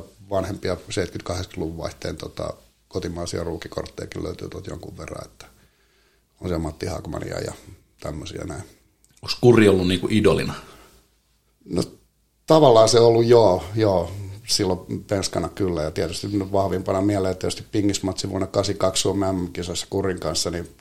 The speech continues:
Speaker 1: kyllähän se nyt jää yksitoistavuotiaan kau-, kakaran niinku mieleen.
Speaker 2: Pärjäsitkö?
Speaker 1: Niinku,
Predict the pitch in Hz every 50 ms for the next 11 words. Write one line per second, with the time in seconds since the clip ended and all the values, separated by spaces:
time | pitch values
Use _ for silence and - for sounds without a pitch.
0 | _ _ _ _ _ _ - 82 85 87 92 92 98 104 101 95 92 90 90 87
1 | - - - 101 98 - - 110 - - 92 90 87 - 95 87 85 - 95 87
2 | - - - - 95 90 - 92 87 87 90 90 82 - - - 85 107 110 -
3 | - - - _ _ - 107 101 98 110 107 104 90 87 104 - - 110 95 -